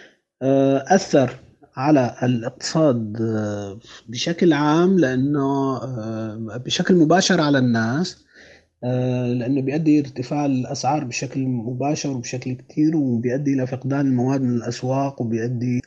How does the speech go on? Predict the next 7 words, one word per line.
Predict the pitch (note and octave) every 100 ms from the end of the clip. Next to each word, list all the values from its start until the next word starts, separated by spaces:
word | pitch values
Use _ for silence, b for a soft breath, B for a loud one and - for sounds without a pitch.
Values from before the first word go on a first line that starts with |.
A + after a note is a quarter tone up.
| D3
إلى | D3
سلسلة | C#3+ - G3+ - E3+ D#3 D#3+ D#3 -
من | C#3+ D#3
ال-، | C#3+ C3 A#2+ A#2 A2 - B2+
آه، | B2+ B2+ B2+ A#2
من | A#2+ C3
حلقات، | - C#3+ C#3 - E3 F3+ F3+